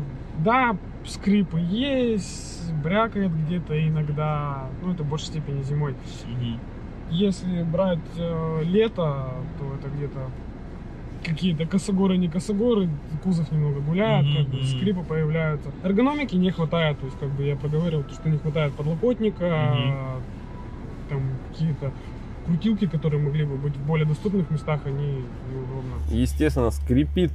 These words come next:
Speaker 3: трещит и так далее. То есть, ну, всё как во всех автомобилях. То есть тут ничего нового и ничего, соответственно, сверхъестественного нету. Опять же, салон, мне кажется, полностью от Логана. Та же самая панель,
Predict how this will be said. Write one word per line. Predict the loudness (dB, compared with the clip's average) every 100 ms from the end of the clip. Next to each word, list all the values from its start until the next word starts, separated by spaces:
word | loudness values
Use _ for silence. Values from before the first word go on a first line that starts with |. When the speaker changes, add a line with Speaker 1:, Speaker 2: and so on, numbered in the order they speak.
| -2 -2
Speaker 3:
трещит | 2 2 0 2 0 2
и | 0 0
так | 2 0 4
далее. | 4 4 4
То | 2
есть, | 0 2
ну, | 4 4
всё | 2 0 2 4
как | 4 4
во | 2 0
всех | 0 -2
автомобилях. | -2 2 4 6 6 4 -2 -18 -18 -14 0
То |
есть | 0 2
тут | 2 2
ничего | 2 6 6 4 2 4 6
нового | 6 6 6 6
и | 4
ничего, | 2 0 0 2 4 6 6 4 2 0 2
соответственно, | 2 4 2 2 0 0
сверхъестественного | 0 0 0 -2 0 -2 0 0 2 2
нету. | 2 0 -2 -6 0
Опять | 2
же, | 2
салон, | 2 4 4 4 4
мне | 4 6
кажется, | 4 4 -2
полностью | 0 2 2 0 0 0
от | 2
Логана. | 4 4 4 2 2
Та | 2
же | 2
самая | 0 0 2 0
панель, | 2 2 4